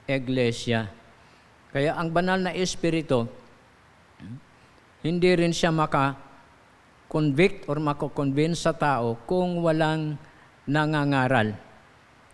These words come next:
Kaya ang, ang, ah, pangangaral ng Ebanghelyo ay gampanin ng iglesia. At ang banal na Espiritu ang siyang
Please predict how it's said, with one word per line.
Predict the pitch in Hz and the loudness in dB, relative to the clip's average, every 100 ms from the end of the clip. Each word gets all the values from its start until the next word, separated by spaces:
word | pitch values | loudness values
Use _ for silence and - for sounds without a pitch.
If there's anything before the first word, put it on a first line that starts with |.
| - | -14
Kaya | - 143 151 151 | -4 0 2 2
ang, | 147 151 143 139 127 - - - - - _ - | 0 0 0 -2 -4 -12 -20 -20 -20 -20 _ -6
ang, | 139 139 135 | -2 0 0
ah, | 123 120 | 0 -2
pangangaral | - 170 175 175 208 190 139 | 0 2 2 6 6 8 4
ng | 147 165 | 2 -2
Ebanghelyo | 156 156 160 160 135 139 - | -2 -2 -2 -2 -2 -2 -4
ay | 147 139 139 139 131 - - - - - - _ 120 | -2 0 0 -2 -6 -12 -20 -20 -20 -20 -20 _ -2
gampanin | 147 151 165 165 165 151 | 0 2 2 2 2 2
ng | 151 156 165 165 | 2 2 -2 -4
iglesia. | 147 135 131 127 - 123 110 - - - - - - - - _ - - | -4 -2 -2 -2 -2 -2 -4 -12 -20 -20 -20 -20 -20 -20 -20 _ -20 -20
At | - 139 - | -4 -4 -2
ang | 156 | -2
banal | 139 135 165 175 | 0 2 2 0
na | 156 | -2
Espiritu | 156 - - 131 127 | -4 -6 -4 -2 -2
ang | 143 151 | -4 -6
siyang | 139 151 131 123 | -4 -2 0 -2